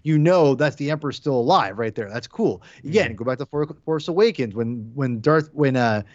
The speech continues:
Speaker 1: you see Kylo Ren talking to the helmet, you know he's talking to the to basically the Emperor. I mean, that, if you, as you watch this nine-part saga and you see that, that's cool.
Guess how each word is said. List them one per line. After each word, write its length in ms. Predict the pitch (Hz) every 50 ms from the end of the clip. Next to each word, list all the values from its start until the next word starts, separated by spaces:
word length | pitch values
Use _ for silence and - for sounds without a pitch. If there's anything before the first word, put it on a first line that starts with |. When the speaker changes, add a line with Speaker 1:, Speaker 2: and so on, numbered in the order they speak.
| - - - _
Speaker 1:
you 80 | - 151
see 160 | 147 160 151
Kylo 260 | 151 - 151 147 139
Ren 220 | 135 170 185 185 160
talking 300 | 147 147 131 - - 135
to 80 | 127
the 100 | 117 120
helmet, 400 | 107 175 202 214 170 156 143 147
you 160 | - 160 160 151
know 320 | 151 180 196 185 156 139
he's 220 | 131 131 151 147
talking 360 | - 151 143 139 - 147 135 123
to 260 | 131 131 123 123 123
the 460 | 117 120 117 117 113 117 113 117 117 - _ _ _ _ _
to 120 | - 135
basically 540 | 120 117 117 - _ - 135 120 - - 131
the 160 | 113 120 131
Emperor. 360 | 185 240 196 - - 87 95 135
I 40 |
mean, 300 | 170 196 196 185 151 165 - - - - - -
that, 400 | - 127 160 190 220 269 240 170 - _ _ -
if 120 | 165 151
you, 100 | 170 190 -
as 180 | 170 180 165 147
you 100 | 165 151
watch 380 | 139 139 160 180 214 220 - - _ _ -
this 260 | 151 156 151 - -
nine-part 540 | 151 151 151 151 151 151 - 143 131 110 -
saga 540 | - - 156 156 156 135 123 113 107 104 - - _ _ _ _ -
and 120 | 160 147 147
you 100 | 135 120
see 280 | - - - 156 156 156
that, 300 | 175 180 196 190 - _ 123 107 104
that's 280 | 175 185 196 - -
cool. 420 | - - - 185 170 123 101 -